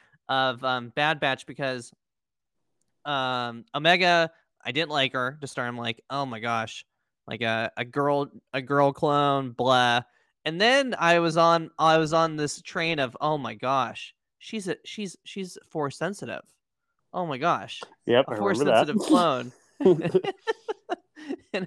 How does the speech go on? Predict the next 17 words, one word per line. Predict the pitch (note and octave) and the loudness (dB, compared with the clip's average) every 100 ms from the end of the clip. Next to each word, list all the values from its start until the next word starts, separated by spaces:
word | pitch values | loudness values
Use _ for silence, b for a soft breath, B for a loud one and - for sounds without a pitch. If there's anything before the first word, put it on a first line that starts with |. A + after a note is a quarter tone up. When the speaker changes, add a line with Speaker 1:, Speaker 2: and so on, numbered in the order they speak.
| - | -4
Speaker 1:
I'm | F#3+ F3 | -4 -2
like, | D#3+ D3 C#3+ _ b b b b b - | 0 0 -2 _ b b b b b 0
"Oh | F3 F3+ F3+ F3 D#3+ D3 | 6 8 10 10 10 6
man, | C#3+ D3 D3 C#3+ B2 - _ | 4 4 4 4 0 -10 _
I, | D#3 F3+ G3+ F#3 - | 4 6 6 4 2
I'm | E3+ A3+ G#3 | 2 2 2
never | F3 - D#3 | 2 2 0
right | D3 C#3+ G2 | 0 0 -2
with | C3+ | -2
any | C3+ C3+ | -2 -4
of | |
these | B2 B2+ | -8 -12
takes." | - C3 B2+ - - - _ _ _ _ _ _ - | -10 -10 -10 -14 -20 -20 _ _ _ _ _ _ -10
But, | D3+ E3+ E3+ | 2 4 8
Speaker 2:
Yeah, | E3+ E3 E3 D#3 | 8 8 6 2
Speaker 1:
um, | D3 | 0
Speaker 2:
yeah. | C3+ E3 | -2 -2